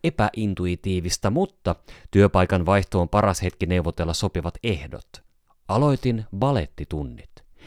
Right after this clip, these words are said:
Kirjoitin ystävälleni WhatsAppilla keväällä kaksituhatta kaksikymmentäkaksi, että siellä saan nollattua ajatukseni. Hän nauroi, että eikö vaikka afrotanssi soveltuisi paremmin,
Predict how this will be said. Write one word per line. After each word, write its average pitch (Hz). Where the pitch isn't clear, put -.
Kirjoitin 101
ystävälleni 98
WhatsAppilla 92
keväällä 87
kaksituhatta 87
kaksikymmentäkaksi, -
että 104
siellä 147
saan 95
nollattua 87
ajatukseni. 78
Hän 113
nauroi, 85
että -
eikö 123
vaikka 117
afrotanssi 82
soveltuisi 85
paremmin, 76